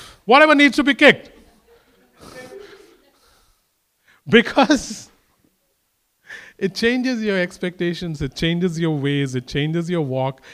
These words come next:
it changes your talk, it changes your worship. It gives you keys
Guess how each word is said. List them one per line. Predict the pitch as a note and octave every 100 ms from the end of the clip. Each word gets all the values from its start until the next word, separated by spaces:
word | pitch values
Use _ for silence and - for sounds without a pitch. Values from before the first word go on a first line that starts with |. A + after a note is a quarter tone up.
| -
it | F#3
changes | G3+ F#3+ F#3+ E3+
your | E3+
talk, | D3+ E3+ D#3+ D#3+
it | D3+ C#3+
changes | D#3+ D#3+ D#3
your | D#3 D3+
worship. | B2+ B2+ - C#3 B2+ - - - _ _ _ -
It | B2+
gives | A2 F3+ E3+
you | F#3
keys | F#3 - F3 D#3 A#2+ G#2 -